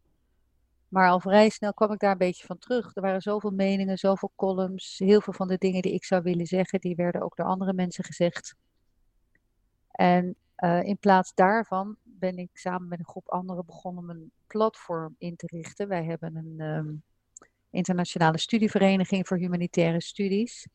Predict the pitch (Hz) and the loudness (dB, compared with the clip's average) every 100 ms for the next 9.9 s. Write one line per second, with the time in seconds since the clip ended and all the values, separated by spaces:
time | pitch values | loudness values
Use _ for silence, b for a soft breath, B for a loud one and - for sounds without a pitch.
0 | _ _ _ - 175 175 165 180 165 170 | _ _ _ -4 -2 0 0 0 -2 -4
1 | 175 185 208 196 185 165 185 226 - - | -2 -2 2 4 4 6 8 8 4 -2
2 | 190 180 - 170 165 180 160 - 185 180 | 2 2 0 -4 -4 -6 -10 -8 0 2
3 | 185 - 180 165 165 190 170 - - - | 2 -2 -4 -6 -2 2 2 0 -12 -18
4 | - 170 - 160 - - 185 170 165 - | -12 -12 -10 -12 -10 -8 -8 -8 -10 -14
5 | 165 - 185 220 - - 196 185 - 170 | -14 -6 -4 -4 -6 -8 -8 -8 -8 -8
6 | 180 165 160 - 190 185 165 - 175 208 | -8 -10 -8 -6 -6 -6 -8 -6 -2 -2
7 | 240 - 165 196 202 196 170 170 - - | -2 -8 -4 -2 -2 -2 -2 -2 -4 -12
8 | - 170 175 175 - 165 160 - - 175 | -4 -2 -2 -4 -6 -8 -8 -6 0 2
9 | 175 - 180 196 202 - 196 190 | 0 -2 0 0 0 -4 -4 -4